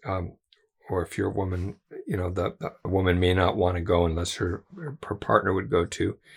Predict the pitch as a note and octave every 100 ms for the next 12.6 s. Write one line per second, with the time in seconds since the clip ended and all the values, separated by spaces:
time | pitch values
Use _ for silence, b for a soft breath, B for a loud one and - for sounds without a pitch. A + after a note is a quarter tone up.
0 | B B B A#2 G#2+ G2 - F#2+ F#2 F#2
1 | F2 F2+ E2+ E2 D#2+ G#2 G#2+ - G#2 F#2
2 | - b b b b b - G2+ A#2 A#2
3 | - F2+ - - - C3+ A#2 G#2+ F#2+ G#2
4 | G#2+ G2 - - G#2 G2 G#2 F#2+ - F#2+
5 | - - - G2 F2 E2+ F#2 F2 - -
6 | F2 - B2 - - F2+ E2+ F2+ F2 D#2+
7 | E2+ F2 F2+ _ _ b b b b b
8 | b _ _ _ - C3 F2+ F2 F2 F2+
9 | D#2 - _ - _ - - - _ _
10 | _ - G2+ A2 G#2+ G2 G2 F2+ F2 F#2
11 | F2+ F2 F2+ D#2+ D#2+ F2 E2 - F2 D2+
12 | E2 D#2 D#2+ D#2+ C#2+